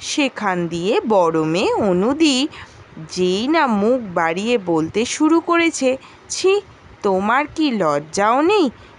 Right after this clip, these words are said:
কিন্তু মাসিমা বলেছেন, আর যদি কখনো এমন খারাপ কাজ না করো, তাহলে তোমাকে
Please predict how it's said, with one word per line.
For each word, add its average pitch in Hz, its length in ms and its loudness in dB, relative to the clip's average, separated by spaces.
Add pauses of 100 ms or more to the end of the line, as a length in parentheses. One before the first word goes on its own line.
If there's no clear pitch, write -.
(120)
কিন্তু 262 320 -2
মাসিমা 214 720 0
বলেছেন, 302 720 2 (540)
আর 180 320 -2
যদি 277 480 0
কখনো 311 680 2
এমন 214 460 0
খারাপ 170 400 -2 (140)
কাজ 277 320 0 (260)
না 170 380 0
করো, 311 360 4 (300)
তাহলে 190 540 0
তোমাকে 214 400 0